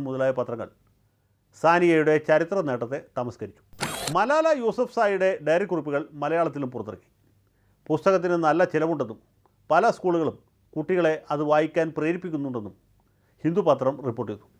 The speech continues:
പി കെ അബ്ദുറബ്ബ് വിദ്യാഭ്യാസ മന്ത്രിയായ സംസ്ഥാനത്താണ് ഇങ്ങനെ ഒരു അതിക്രമം നടക്കുന്നത്. മലാലയ്ക്ക് പ്രചരണം നൽകുന്ന സ്കൂളുകൾ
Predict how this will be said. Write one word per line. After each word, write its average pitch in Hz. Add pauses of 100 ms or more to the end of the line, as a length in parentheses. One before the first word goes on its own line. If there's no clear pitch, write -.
(840)
പി 196 (100)
കെ 320
അബ്ദുറബ്ബ് 247
വിദ്യാഭ്യാസ 247
മന്ത്രിയായ 196 (120)
സംസ്ഥാനത്താണ് 165 (180)
ഇങ്ങനെ 156 (140)
ഒരു 143
അതിക്രമം 135
നടക്കുന്നത്. 110 (840)
മലാലയ്ക്ക് 175
പ്രചരണം 196
നൽകുന്ന 165 (640)
സ്കൂളുകൾ 160